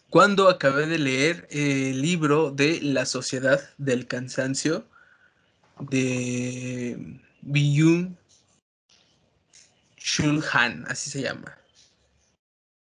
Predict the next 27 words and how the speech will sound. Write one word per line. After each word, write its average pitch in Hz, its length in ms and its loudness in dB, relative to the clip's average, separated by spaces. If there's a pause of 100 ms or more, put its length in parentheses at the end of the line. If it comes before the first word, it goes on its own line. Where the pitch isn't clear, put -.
(240)
El 147 240 0
autor 127 500 0
es 170 180 -2
un 151 260 0
filósofo 139 600 2
alemán 127 460 -2
contemporáneo. 123 920 -4 (920)
Me 151 160 4
llamó 135 240 4
la 160 100 6
atención 156 680 0
el 139 140 -2
título, 151 400 0
La 135 100 0
Sociedad 131 340 -6
del 139 120 -6
Cansancio, 135 500 -2
y - 20 -8
dije, 120 460 -6 (640)
"¿Cómo 170 220 4
que 139 80 2
La 131 80 0
Sociedad 131 280 -6
del 127 60 -8
Cansancio, 127 480 -6
no?". - 180 -8 (460)
Y 220 240 6